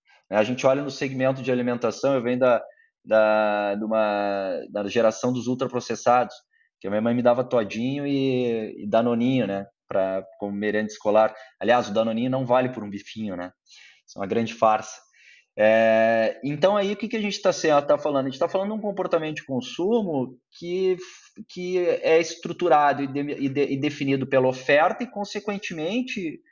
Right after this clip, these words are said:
é, é o modelo que a gente cria, são as referências que a gente tem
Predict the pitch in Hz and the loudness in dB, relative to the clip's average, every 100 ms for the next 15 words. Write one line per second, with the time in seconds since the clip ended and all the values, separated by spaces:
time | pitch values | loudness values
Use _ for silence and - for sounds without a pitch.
0 | _ _ _ _ _ _ - 73 - 196 | _ _ _ _ _ _ -6 -6 2 2
1 | 208 190 185 196 180 160 143 - 147 202 | 4 2 2 2 -2 -8 -10 -6 -4 0
2 | 185 160 160 160 156 151 156 147 - 139 | 0 0 -2 -2 -4 -4 -4 -10 -8 -6
3 | 131 - 147 180 190 165 | -6 -6 -2 0 -2 -6